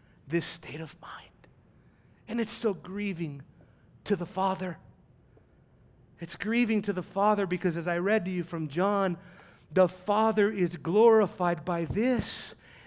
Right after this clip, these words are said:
that you bear much fruit. And if my word abides in you, what, right? That's what Jesus said. "If my word abides in you, you will bear much fruit."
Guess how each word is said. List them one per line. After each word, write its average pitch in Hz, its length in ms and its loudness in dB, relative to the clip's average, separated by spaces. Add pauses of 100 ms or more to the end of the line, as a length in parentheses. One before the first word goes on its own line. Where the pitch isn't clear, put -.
that 170 400 0
you 202 520 0
bear 214 520 6
much 185 840 2
fruit. 277 800 6 (1400)
And 147 140 0
if 147 160 -4
my 143 120 2
word 175 460 0
abides 160 400 -2
in 180 140 -2
you, 147 180 -2
what, 135 220 -6
right? 151 260 -4
That's 123 160 -14
what 151 100 -10
Jesus 127 320 -6
said. 135 120 -2 (180)
"If 143 160 0
my 135 160 -2
word 214 500 0
abides 175 520 -4
in 175 100 -4
you, 123 300 -4 (120)
you 233 160 8
will 226 320 12 (380)
bear 135 160 2
much 120 220 -6
fruit." - 180 -18